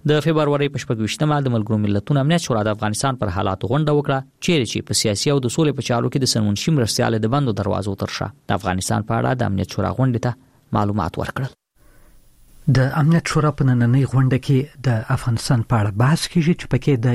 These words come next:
Speaker 2: یوناما مشر هم ګډون کوي. یوناما د افغانستان بشري وضعیت ته مخکې هم اندېښنه ښکاره کړې. پخوا یې هم دا مسله یاده کړې ده. نو دا پلا به د افغانستان پر وضعیت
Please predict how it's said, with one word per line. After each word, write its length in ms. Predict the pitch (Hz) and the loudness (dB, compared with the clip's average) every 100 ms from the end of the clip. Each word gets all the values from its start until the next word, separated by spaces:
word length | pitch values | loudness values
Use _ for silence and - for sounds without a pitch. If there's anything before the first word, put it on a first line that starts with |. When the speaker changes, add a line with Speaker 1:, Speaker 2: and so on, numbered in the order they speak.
| 110 | 2
Speaker 2:
یوناما 320 | 120 110 113 120 | 2 2 4 4
مشر 380 | 113 131 - 110 | 2 0 -2 -2
هم 160 | 113 - - - - 139 | -4 -6 -20 -20 -4 0
ګډون 300 | 127 113 101 - | 2 2 -4 -6
کوي. 220 | 113 123 - - - - | -6 -6 -16 -20 -6 0
یوناما 320 | 151 156 170 | 2 4 4
د 60 | 160 | 2
افغانستان 500 | - 143 - 147 123 | 0 -2 0 0 2
بشري 320 | 120 123 120 | 0 2 2
وضعیت 400 | 117 113 123 - | 2 2 -2 0
ته 240 | - 113 127 135 | 0 0 0 2
مخکې 300 | 135 - 117 | 2 2 0
هم 160 | 113 | 0
اندېښنه 440 | 127 123 107 - 123 | 2 2 2 0 -2
ښکاره 320 | - 113 101 - | -2 -2 -4 -4
کړې. 160 | 113 - - - - | -4 -6 -12 -12 -4
پخوا 240 | - 185 170 | 0 2 2
یې 80 | |
هم 160 | 160 151 | 2 2
دا 140 | 135 | 2
مسله 360 | 120 117 - 123 | 0 0 0 0
یاده 220 | 107 104 - | -2 -4 -2
کړې 160 | 123 113 | -2 0
ده. 180 | 117 117 | -2 0
نو 140 | 135 131 | 2 4
دا 160 | 170 | 2
پلا 220 | - 143 | 0 -2
به 140 | 110 104 - - - | 0 -4 -8 -20 -4
د 60 | 147 | -2
افغانستان 480 | 131 139 120 - 135 | 0 0 0 0 -2
پر 200 | - 127 | -2 0
وضعیت 380 | 117 - 135 | -2 0 -2